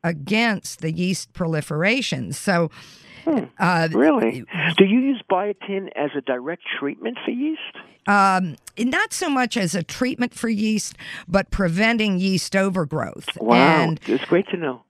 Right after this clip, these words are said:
Speaker 1: uh, it's, it's an unsung hero. Uh,
Speaker 2: Huh.
Speaker 1: it, it's not, uh, if I was a marketer for a supplement <laughs> or a nutrient,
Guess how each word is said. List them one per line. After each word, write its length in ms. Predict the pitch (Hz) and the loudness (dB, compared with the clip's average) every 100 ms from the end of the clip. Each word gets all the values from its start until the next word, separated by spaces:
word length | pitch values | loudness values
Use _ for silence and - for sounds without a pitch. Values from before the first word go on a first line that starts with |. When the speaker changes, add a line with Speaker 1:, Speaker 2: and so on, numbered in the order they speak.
| - | 0
Speaker 1:
uh, 360 | 185 175 170 - | 2 2 2 0
it's, 400 | 190 185 - - | -2 -2 -12 -6
it's 240 | 214 202 233 | -2 0 2
an 120 | 196 | 2
unsung 680 | 254 349 440 - 370 320 311 | 0 0 -4 -6 -4 -2 -2
hero. 520 | 269 302 240 151 - - _ - - - | -2 0 0 0 -4 -14 _ -20 -20 -2
Uh, 300 | 190 180 185 135 131 - | 2 4 2 0 2 12
Speaker 2:
Huh. 80 | 254 | 12
Speaker 1:
it, 60 | 156 | 12
it's 280 | 196 202 - | 4 -2 2
not, 440 | 226 240 277 330 - - | 2 2 0 -4 -8 -10
uh, 120 | 147 170 - 175 - | -8 -8 -6 -8 -4
if 220 | 196 202 | -4 -2
I 260 | 208 233 254 | 0 0 0
was 440 | 226 208 196 175 - - | -2 -2 -2 -4 -8 -2
a 40 | |
marketer 640 | 180 202 240 - 202 151 147 | 2 4 2 2 0 0 -2
for 320 | - 185 170 | -4 -2 0
a 60 | 151 | -2
supplement 720 | - 240 220 196 147 131 - - - - | -2 -2 -2 -2 -2 -4 -6 -12 -16 -4
<laughs> 600 | 196 - - - 247 226 - | 0 2 2 0 -2 -2 4
or 160 | 202 | 4
a 60 | 180 | 6
nutrient, 640 | 190 302 240 294 165 151 | 4 2 2 0 0 -2